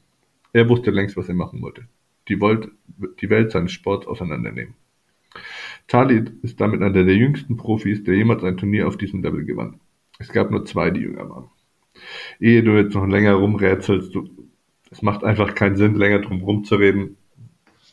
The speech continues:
Charlie spielte Tennis. Und er war die jüngste Nummer eins der Weltrangliste aller Zeiten. Bei seinem ersten Turniersieg hat er damals im Halbfinale Andre Agassi geschlagen.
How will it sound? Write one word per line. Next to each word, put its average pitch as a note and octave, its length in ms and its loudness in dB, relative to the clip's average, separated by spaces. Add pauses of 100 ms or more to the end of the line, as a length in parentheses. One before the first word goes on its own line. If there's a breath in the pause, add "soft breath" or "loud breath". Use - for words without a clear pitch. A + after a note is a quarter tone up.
(240)
Charlie G#2+ 300 2
spielte F#2 460 0
Tennis. - 500 -2 (920 soft breath)
Und A#2+ 240 2
er G#2+ 100 2
war F2+ 100 4
die F#2 80 -2
jüngste A#2+ 340 2
Nummer F#2+ 200 2
eins - 240 -2
der E2+ 140 0
Weltrangliste F#2+ 540 -4
aller G1+ 220 -6
Zeiten. - 300 -8 (720 loud breath)
Bei G2+ 120 4
seinem G2 180 2
ersten D3 320 2
Turniersieg G#2+ 520 2
hat F#2 100 2
er F2 60 0
damals F#2 360 0
im F#2 100 -4
Halbfinale F#2 560 -2
Andre F2+ 280 0
Agassi - 300 -8
geschlagen. - 380 -12